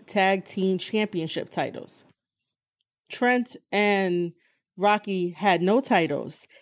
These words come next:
so they were the wild card in this match, and if they would have won, they would have collected both sets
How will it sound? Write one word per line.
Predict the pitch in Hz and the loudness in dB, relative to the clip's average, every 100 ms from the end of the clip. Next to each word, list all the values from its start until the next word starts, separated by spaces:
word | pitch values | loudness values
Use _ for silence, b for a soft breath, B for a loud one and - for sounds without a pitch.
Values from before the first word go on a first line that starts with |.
| b | b
so | - - 214 196 185 | -6 2 6 6 6
they | 196 | 4
were | 214 214 | 4 4
the | 196 | 4
wild | 180 202 240 254 240 | 4 4 4 2 -2
card | - 190 190 185 | -2 2 2 2
in | 185 190 | 0 2
this | 175 165 | 0 0
match, | 185 214 240 233 | 0 2 2 0
and | - 185 | -4 -2
if | 180 185 | -2 0
they | 175 | 0
would | 170 190 | 2 0
have | 180 | 0
won, | 165 214 262 269 262 B _ | 0 0 0 -2 -8 B _
they | 208 208 | 4 4
would | 208 214 | 6 2
have | 196 | 2
collected | - 220 196 190 - 202 196 185 180 B B | -2 2 2 0 2 2 4 2 -2 B B
both | 170 165 220 233 247 | -12 0 4 4 0
sets | - - 202 190 - | -8 0 2 2 -4